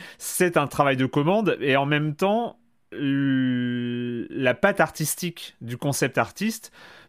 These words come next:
peut vraiment se retrouver au final à l'intérieur du jeu. Ça doit arriver très, très souvent, ça.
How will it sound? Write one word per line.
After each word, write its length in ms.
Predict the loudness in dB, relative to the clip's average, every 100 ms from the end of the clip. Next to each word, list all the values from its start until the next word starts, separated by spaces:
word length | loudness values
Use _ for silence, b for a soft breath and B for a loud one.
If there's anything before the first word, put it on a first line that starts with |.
| _
peut 140 | 2 2
vraiment 460 | 4 4 4 2
se 100 | 2
retrouver 600 | 0 0 0 2 2 2
au 120 | 0
final 480 | -2 -2 0 0 0 -6 -2
à 100 | 0
l'intérieur 440 | 2 2 2 2
du 100 | 0
jeu. 220 | -2 -2 -2
Ça 180 | -2
doit 140 | 2 4
arriver 280 | 2 0 -4
très, 160 | -4
très 120 | -4
souvent, 300 | -4 -4 -4
ça. 220 | -4 -8